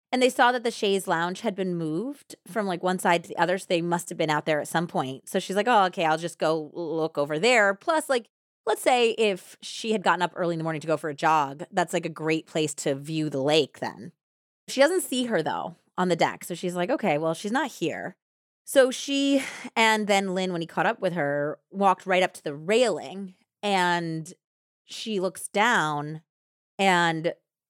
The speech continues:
Flo is down below in the shallows of the lake, bobbing face down,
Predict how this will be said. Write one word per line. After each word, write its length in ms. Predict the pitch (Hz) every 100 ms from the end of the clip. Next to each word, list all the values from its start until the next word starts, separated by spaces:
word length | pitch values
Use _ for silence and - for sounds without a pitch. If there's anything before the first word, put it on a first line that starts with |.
| _ _ _ -
Flo 840 | - - 208 214 220 190 180 180 - _ _ _ _ _
is 240 | 220 202 165
down 380 | 214 180 190
below 720 | 180 175 156 185 180 131 131 127 -
in 360 | 190 180 170
the 100 | 160
shallows 1300 | 143 - 202 185 180 143 131 123 - - - - - _ _ -
of 280 | 170 156 147
the 120 | 147
lake, 480 | 147 165 147 131 -
bobbing 680 | 165 156 160 190 151 139 139
face 360 | - 131 135 -
down, 580 | 151 151 113 98 -